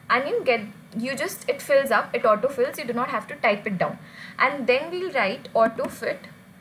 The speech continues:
and see you get auto fit as well. And I'll just again click on tab.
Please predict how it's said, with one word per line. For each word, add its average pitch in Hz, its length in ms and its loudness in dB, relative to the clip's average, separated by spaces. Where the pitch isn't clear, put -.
and 240 180 -2
see 302 160 -10
you 294 80 -4
get 247 320 -2
auto 208 280 2
fit 247 200 -4
as 214 180 -2
well. 190 220 2
And 226 140 0
I'll 233 160 2
just 285 220 -2
again 240 300 -2
click 214 200 -4
on 262 160 -2
tab. 160 340 4